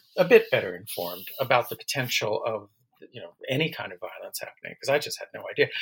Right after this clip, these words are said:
I guess I thought that as an anthropologist, one had a kind of a, a force field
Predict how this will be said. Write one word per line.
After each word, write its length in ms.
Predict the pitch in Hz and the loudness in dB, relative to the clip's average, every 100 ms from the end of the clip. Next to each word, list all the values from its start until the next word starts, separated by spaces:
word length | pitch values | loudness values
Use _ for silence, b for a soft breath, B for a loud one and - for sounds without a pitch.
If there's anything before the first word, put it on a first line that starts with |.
| B | B
I 80 | 151 | 6
guess 200 | 139 180 | 6 6
I 120 | 175 | 4
thought 260 | 160 160 156 | 8 8 8
that 100 | 131 | 6
as 160 | 123 120 | 6 4
an 60 | |
anthropologist, 760 | 127 123 127 143 143 135 - - | 2 0 2 6 6 4 0 0
one 140 | 120 | -2
had 140 | 117 | -4
a 60 | 107 | -6
kind 180 | - 107 | -6 -6
of 80 | 107 | -8
a, 520 | - _ - - 135 | -16 _ -20 -10 -8
a 40 | |
force 400 | - 147 151 - | 10 12 12 10
field 400 | - 127 95 98 | 4 0 0 -6